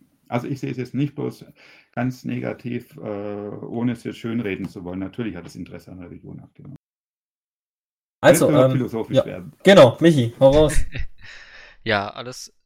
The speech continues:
Speaker 2: Jetzt
Speaker 3: sehr
Speaker 2: wird der Deep
Speaker 3: wichtig,
Speaker 2: Talk.
Speaker 3: was ihr natürlich gesagt habt. Und das Angebot für Kinder und Jugendliche ist, glaub, auch wirklich cool. Also grad so Jungschau und so,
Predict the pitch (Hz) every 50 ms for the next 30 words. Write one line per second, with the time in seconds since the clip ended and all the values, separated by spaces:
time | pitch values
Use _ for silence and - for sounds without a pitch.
0 | _ - 135 131 120 123 135 135 123 - 151 147 - 139 135 120 117 - - -
1 | 143 139 - 147 143 139 - 151 151 - - 127 120 135 135 _ - 160 170 -
2 | _ _ - - - - - - - - - - - - - - - 135 135 123
3 | 127 131 180 233 214 170 170 165 - - - 139 131 127 123 120 117 113 - -
4 | - - - - - _ - - - - - - - - 143 147 156 151 147 143
5 | 131 - 135 127 123 143 147 160 143 131 139 127 127 - - 123 110 113 - -
6 | 120 113 - 107 - - - 113 110 104 104 104 101 117 - - 120 120 - -
7 | 131 123 135 143 147 - - 143 127 123 127 120 - 131 123 123